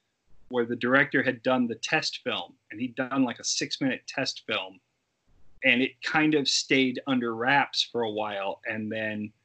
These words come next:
somebody, it's hinted that Ryan Reynolds leaked it to the internet, and once the test film got leaked to the internet, the fans went insane, and within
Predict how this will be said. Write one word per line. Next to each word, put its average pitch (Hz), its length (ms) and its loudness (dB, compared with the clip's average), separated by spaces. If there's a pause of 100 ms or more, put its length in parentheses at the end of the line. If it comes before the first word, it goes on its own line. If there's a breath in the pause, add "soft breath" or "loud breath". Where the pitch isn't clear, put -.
(380)
somebody, 131 840 4
it's 131 280 -2
hinted 247 560 4
that 143 180 -2
Ryan 143 420 2
Reynolds 131 460 -2
leaked 135 400 -4
it 131 120 -10
to 120 100 -10
the 117 160 -6
internet, 104 440 -6 (520)
and 127 200 2
once 165 460 4 (200)
the 143 300 2
test 165 320 2
film 143 240 2
got 135 220 0
leaked 139 240 0
to 135 80 -2
the 117 160 -2
internet, 120 460 0
the 113 100 -2 (260)
fans 156 400 4
went 131 300 -4 (160)
insane, 117 1120 -2
and 131 160 4
within 185 480 4